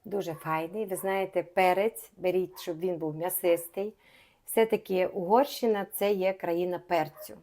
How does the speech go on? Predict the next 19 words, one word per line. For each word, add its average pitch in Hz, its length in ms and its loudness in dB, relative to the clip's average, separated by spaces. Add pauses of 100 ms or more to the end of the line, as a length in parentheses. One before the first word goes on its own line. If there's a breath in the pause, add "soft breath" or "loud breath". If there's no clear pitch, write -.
(100)
Не 196 100 -10
знаю, 208 240 -2
чого 190 240 -6
називають 175 480 -2
болгарський 185 560 -2
перець, 156 440 -12
але 175 100 -2
я 180 100 2
була 165 200 -6
в 156 120 -8
Угорщині. 165 600 -10 (480 loud breath)
Там 190 260 2
його 175 160 2
вирощують, 170 800 -2
там 175 320 -6
дуже 180 460 -2
багато 170 420 -4
перцю, 185 400 -4
він 170 360 -6